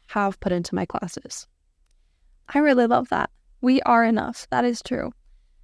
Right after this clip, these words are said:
Speaker 2: Some examples of affirmations that you can also use are, "I am in the right place at the right time, doing the right thing." Another one, "I can make a difference. It is enough to do my best."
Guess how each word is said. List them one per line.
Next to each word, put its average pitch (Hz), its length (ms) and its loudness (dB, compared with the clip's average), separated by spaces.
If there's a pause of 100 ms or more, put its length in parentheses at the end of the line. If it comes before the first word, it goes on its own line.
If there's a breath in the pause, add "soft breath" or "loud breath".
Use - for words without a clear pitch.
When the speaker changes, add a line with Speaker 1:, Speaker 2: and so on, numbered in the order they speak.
(140)
Speaker 2:
Some 277 180 4
examples 254 480 4
of 233 100 0
affirmations 233 480 0
that 220 80 0
you 214 80 0
can 220 120 0
also 220 300 0
use 220 440 0 (100)
are, 214 400 2 (440)
"I 233 180 4
am 285 120 4
in 262 60 6
the 233 100 2
right 214 240 4
place 220 480 -4
at 240 160 -2
the 233 80 0
right 226 260 2
time, 226 460 -4
doing 233 220 2
the - 100 -2
right - 260 -2
thing." - 260 -6 (720)
Another 220 260 2
one, 208 260 0 (600)
"I 262 100 6
can 302 140 4
make 294 160 4
a - 40 0
difference. - 640 -2 (400)
It 240 100 0
is 240 140 6
enough 233 380 2
to 247 100 0
do 233 120 2
my 220 160 0
best." - 400 -6